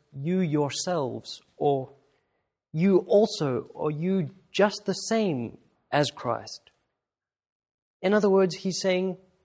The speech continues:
"You are living stones, rejected by men, but in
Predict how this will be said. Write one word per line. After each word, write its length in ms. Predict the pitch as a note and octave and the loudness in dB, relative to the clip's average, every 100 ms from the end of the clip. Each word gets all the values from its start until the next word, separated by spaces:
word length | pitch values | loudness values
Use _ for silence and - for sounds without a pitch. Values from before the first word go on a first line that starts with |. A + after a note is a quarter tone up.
| _ _ _ _ _ | _ _ _ _ _
"You 240 | D#3+ G#3 F#3 | 0 4 6
are 220 | A3 A#3 | 8 6
living 300 | G3+ F3+ F3+ | 4 2 0
stones, 640 | - D3+ C#3 C3 C#3+ - | 0 0 0 -2 -8 -6
rejected 580 | D3 C3 F3 G#3 - G3 | -6 0 0 0 -2 0
by 140 | F3+ | 0
men, 300 | E3 C#3 D3 | 2 0 0
but 140 | D3 D3+ | -2 -2
in 220 | E3 | -4